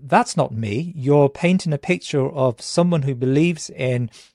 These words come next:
a supremacy, but I don't, I don't believe in that, and I stand with my Palestinian brothers and sisters."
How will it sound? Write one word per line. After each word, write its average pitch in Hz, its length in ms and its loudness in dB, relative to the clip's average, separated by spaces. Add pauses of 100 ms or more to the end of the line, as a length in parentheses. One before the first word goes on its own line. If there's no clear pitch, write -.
(160)
a 127 60 -12
supremacy, 156 640 0
but 127 160 0
I 156 160 6
don't, 120 360 -2
I 143 140 2
don't 147 200 0
believe 110 240 -2
in 101 80 -6
that, 107 140 -6
and 127 140 -2
I 139 120 2
stand 151 420 0
with 120 160 -2
my 117 180 -2
Palestinian 117 640 -4
brothers 113 240 -4
and 113 120 -8
sisters." 117 500 -2